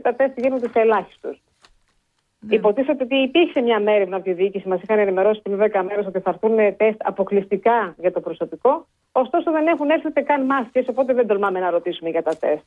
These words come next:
Speaker 2: Και εσείς
Speaker 1: Ότι
Speaker 2: είστε χωρίς
Speaker 1: δεν έχουν
Speaker 2: μάσκες.
Speaker 1: έρθει.
Speaker 2: Και όταν μιλάμε για μάσκες, μιλάμε για τις απλές μάσκες; Όχι για το κουβούκλιο,
Speaker 1: Ε,
Speaker 2: για αυτό
Speaker 1: κοιτάξτε,
Speaker 2: το που είναι
Speaker 1: όχι,
Speaker 2: σαν
Speaker 1: όχι, όχι.
Speaker 2: κράνος.
Speaker 1: Μιλάμε για τις απλές χειρουργικές μάσκες, τις
Speaker 2: Μάλιστα.
Speaker 1: πράσινες, αυτές που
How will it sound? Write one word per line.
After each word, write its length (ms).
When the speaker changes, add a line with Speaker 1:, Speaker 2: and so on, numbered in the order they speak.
Speaker 2:
Και 100
εσείς 220
Speaker 1:
Ότι 100
Speaker 2:
είστε 140
χωρίς 200
Speaker 1:
δεν 100
έχουν 120
Speaker 2:
μάσκες. 200
Speaker 1:
έρθει. 120
Speaker 2:
Και 80
όταν 180
μιλάμε 320
για 140
μάσκες, 400
μιλάμε 380
για 120
τις 140
απλές 340
μάσκες; 600
Όχι 280
για 160
το 120
κουβούκλιο, 440
Speaker 1:
Ε, 60
Speaker 2:
για 100
αυτό 140
Speaker 1:
κοιτάξτε, 240
Speaker 2:
το 180
που 80
είναι 100
Speaker 1:
όχι, 80
Speaker 2:
σαν 140
Speaker 1:
όχι, 100
όχι. 80
Speaker 2:
κράνος. 420
Speaker 1:
Μιλάμε 400
για 200
τις 220
απλές 460
χειρουργικές 720
μάσκες, 560
τις 100
Speaker 2:
Μάλιστα. 160
Speaker 1:
πράσινες, 540
αυτές 280
που 100